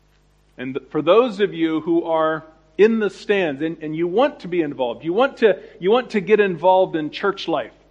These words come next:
Um, these are, like I said, some of the areas that you can serve in here. Um, I believe next week and maybe the week after, there's going to be more talked about this. But what we want you to do is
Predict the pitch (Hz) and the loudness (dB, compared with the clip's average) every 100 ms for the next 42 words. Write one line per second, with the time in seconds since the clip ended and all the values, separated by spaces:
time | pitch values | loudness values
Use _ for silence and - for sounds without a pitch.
0 | _ _ _ _ _ _ - 131 135 131 | _ _ _ _ _ _ -6 0 0 0
1 | 131 131 - _ _ _ _ - 170 196 | -4 -10 -16 _ _ _ _ -4 -2 0
2 | 175 - 160 165 156 165 135 202 214 220 | -2 -2 -4 -2 0 -2 -2 -4 -2 0
3 | 202 202 208 214 214 214 - _ _ 151 | 2 2 2 0 -2 -10 -20 _ _ -14
4 | 139 - 185 156 - 190 202 214 240 208 | -10 -8 -8 -8 -4 0 0 0 -4 -4
5 | 240 302 - _ _ _ _ _ _ _ | -6 -8 -14 _ _ _ _ _ _ _
6 | - 135 135 131 127 123 123 135 - 135 | -8 -4 -4 -4 -6 -12 -14 -20 -18 -4
7 | 156 190 151 185 196 - 214 233 196 165 | 2 2 2 -2 -2 -4 -2 -2 -2 0
8 | 180 180 160 185 180 170 185 196 - 208 | 0 0 0 -2 -4 -2 -2 -2 0 0
9 | 208 - - _ _ - 147 143 170 175 | 0 -8 -20 _ _ -6 -4 0 0 0
10 | 170 160 160 151 165 180 180 180 - _ | -4 -4 -2 -2 0 2 2 0 -8 _
11 | - 170 202 - 196 208 214 214 240 262 | -2 0 0 -4 -2 -2 -2 -4 -6 -6
12 | - _ _ _ _ _ 143 143 160 247 | -14 _ _ _ _ _ -2 0 4 4
13 | 254 254 196 226 214 202 - 185 156 208 | 2 0 0 0 -2 -8 -4 -6 0 4
14 | 156 135 156 165 165 160 - - - | 4 2 -4 -4 -4 -6 -14 -20 -20